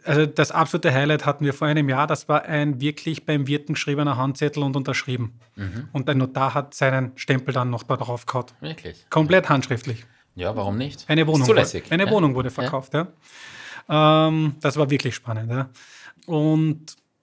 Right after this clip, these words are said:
Speaker 1: äh, wir lesen diese Verträge wirklich. Also von, von vorne bis hinten entnehmen die relevanten Daten aus den Verträgen und, äh, pflegen diese in unsere Datenbank ein. Das heißt, wir systematisieren diese Informationen,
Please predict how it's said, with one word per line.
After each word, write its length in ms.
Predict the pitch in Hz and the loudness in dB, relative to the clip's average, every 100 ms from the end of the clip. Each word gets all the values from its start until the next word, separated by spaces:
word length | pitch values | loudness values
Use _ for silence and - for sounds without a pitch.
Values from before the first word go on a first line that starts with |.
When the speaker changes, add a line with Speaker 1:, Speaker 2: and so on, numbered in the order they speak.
| _ _ _ _ _ _ _ - | _ _ _ _ _ _ _ -4
Speaker 1:
äh, 220 | 156 151 202 | 0 -2 -4
wir 180 | 139 | -4
lesen 360 | 131 156 - 180 | -2 -2 -4 -6
diese 260 | 156 160 156 | -4 -6 -8
Verträge 520 | - 147 139 143 143 | -8 -4 -2 -2 -2
wirklich. 360 | 151 - 117 - _ | -4 -6 -14 -16 _
Also 420 | 151 135 143 - - | -2 0 -2 -4 -10
von, 340 | - 139 135 | -2 0 0
von 360 | 131 131 127 117 _ | -2 -2 -2 -6 _
vorne 280 | - 147 160 | -2 0 0
bis 180 | - | -2
hinten 640 | - 170 - 190 185 175 165 | -2 -2 -2 -4 0 0 0
entnehmen 560 | - 135 143 156 151 | -2 -4 0 2 0
die 260 | 147 139 147 151 | 0 -4 -6 0
relevanten 640 | 147 143 131 135 147 151 | 2 2 2 0 -2 -2
Daten 580 | 131 123 135 - 170 160 - - - - | 0 2 0 -2 -4 -4 -8 -20 -20 -8
aus 220 | 156 143 | -2 -2
den 140 | - 131 | -2 -4
Verträgen 680 | 143 - 127 143 175 170 180 | -4 -4 -4 -2 -4 -6 -6
und, 600 | 160 143 143 147 139 - | -4 -2 0 -2 -6 -4
äh, 160 | 147 | -4
pflegen 320 | 143 147 147 | -4 -4 -4
diese 200 | 139 135 | -4 -4
in 60 | 139 | -4
unsere 180 | 135 135 | -4 -4
Datenbank 540 | 117 127 147 139 131 131 | -4 -4 -6 -6 -8 -6
ein. 180 | 151 170 | -6 -4
Das 140 | 143 | -4
heißt, 180 | 143 - | -6 -6
wir 460 | 135 147 190 185 - | -4 -2 -2 -4 -8
systematisieren 1040 | - - 151 156 143 139 - - 175 208 196 | -10 -8 -6 -4 -6 -6 -8 -6 -4 -6 -8
diese 240 | 185 - | -10 -10
Informationen, 880 | 190 196 180 190 185 - 175 180 180 | -10 -8 -6 -6 -6 -6 -6 -4 -6